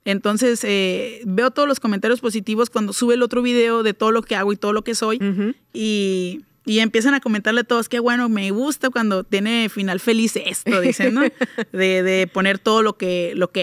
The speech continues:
Speaker 1: he hecho en el
Speaker 2: Ajá.
Speaker 1: deporte y todos los estudios que he tenido, porque, pues, muchos pensaron que no tenía los estudios correctos para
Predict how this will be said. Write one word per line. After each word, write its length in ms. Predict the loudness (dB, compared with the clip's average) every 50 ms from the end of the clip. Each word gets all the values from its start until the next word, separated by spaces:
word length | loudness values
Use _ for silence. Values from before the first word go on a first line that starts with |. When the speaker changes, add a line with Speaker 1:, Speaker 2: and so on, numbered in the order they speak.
| 0 0
Speaker 1:
he 20 | -2
hecho 200 | -2 -2 -2 0
en 60 | 0 0
el 80 | 0 0
Speaker 2:
Ajá. 80 | 0 0
Speaker 1:
deporte 380 | 2 2 2 2 0 -2 -4
y 60 | -4
todos 200 | -2 0 0 2
los 140 | 2 0 -2
estudios 340 | -4 -6 -2 -2 -2 -2 -2
que 60 | -6
he 40 | -6
tenido, 480 | -4 -2 0 2 4 4 4 2 2 0
porque, 280 | -4 -8 -8 -10 -10
pues, 240 | -8 -8 -10 -8 -4
muchos 320 | -4 -4 -4 -2 -4 -6
pensaron 420 | -4 -4 -4 -2 -2 -2 0 -2 -2
que 120 | -2 -2 -4
no 100 | -4 -6
tenía 500 | -6 -4 -2 -2 -2 0 -2 -2 -2 -4
los 160 | -4 -6 -6
estudios 440 | -8 -10 -8 -6 -4 -4 -6 -6 -6
correctos 480 | -8 -8 -8 -8 -10 -8 -8 -8 -8
para 320 | -6 -6 -6 -6 -6 -8